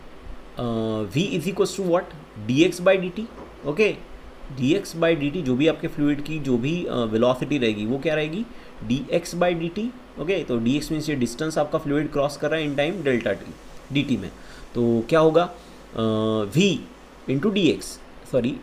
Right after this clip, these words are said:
A into D X। A into D X मतलब क्या आएगा? आपके इस, अ, जो भी आपका जो सेक्शन है, उसका volume रहेगा डीवी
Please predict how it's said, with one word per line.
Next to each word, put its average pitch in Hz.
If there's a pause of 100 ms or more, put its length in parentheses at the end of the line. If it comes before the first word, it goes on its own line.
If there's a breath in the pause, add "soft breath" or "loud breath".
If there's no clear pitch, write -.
A 185
into 165
D 165
X। -
A 175
into 170
D 175
X 190
मतलब 196
क्या 196
आएगा? 185 (240)
आपके 127
इस, 196
अ, - (1000)
जो 117
भी 147
आपका 151
जो 135
सेक्शन 143
है, 147
उसका 151
volume 117
रहेगा 120 (1160 loud breath)
डीवी 117